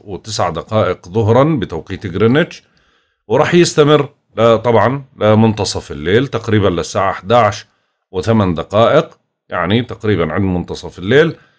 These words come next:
هذا بيعني إنه الفترة المذكورة لا تصلح للبدء بأي عمل جديد أو مهم، مثل توقيع عقد أو خطوبة أو زواج أو شراء شيء ثمين،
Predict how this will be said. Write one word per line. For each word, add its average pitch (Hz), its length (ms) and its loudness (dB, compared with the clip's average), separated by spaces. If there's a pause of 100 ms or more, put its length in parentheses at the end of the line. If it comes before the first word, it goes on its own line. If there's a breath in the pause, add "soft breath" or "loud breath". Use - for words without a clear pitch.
(320 soft breath)
هذا 165 220 4
بيعني 139 440 4
إنه 120 160 4
الفترة 110 380 0
المذكورة 92 460 0
لا 95 160 2
تصلح 95 420 -6
للبدء 90 400 0
بأي 95 420 0
عمل 78 380 -2
جديد 95 340 -2
أو 98 180 -4
مهم، 113 520 -2
مثل 101 240 -2
توقيع 87 480 -2
عقد 113 280 -2
أو 101 200 -4
خطوبة 92 560 -2
أو 107 200 -2
زواج 85 480 -2
أو 131 200 -2
شراء 98 380 -2
شيء 98 320 -4
ثمين، 127 480 2